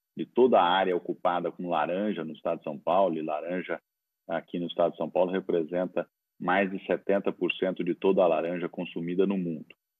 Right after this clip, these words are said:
É, é uma área que é mais ou menos o tamanho da área de eucaliptos em São Paulo. Então, oitocentos mil hectares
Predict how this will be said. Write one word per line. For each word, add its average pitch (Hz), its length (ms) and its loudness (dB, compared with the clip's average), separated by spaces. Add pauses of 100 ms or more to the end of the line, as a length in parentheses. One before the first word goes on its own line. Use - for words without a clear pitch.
(320)
É, 78 600 -10
é 80 60 -4
uma 78 280 -4
área 82 320 4
que - 240 -2
é 76 80 -2
mais 87 400 2
ou 87 100 2
menos 82 320 -2
o 82 80 -2
tamanho 82 340 -2
da 82 140 0
área 82 240 -2
de 80 100 -2
eucaliptos 82 760 -2
em 76 60 -12
São - 200 -8
Paulo. - 240 -12
Então, - 160 -4
oitocentos 123 540 2
mil 101 160 4
hectares 92 460 0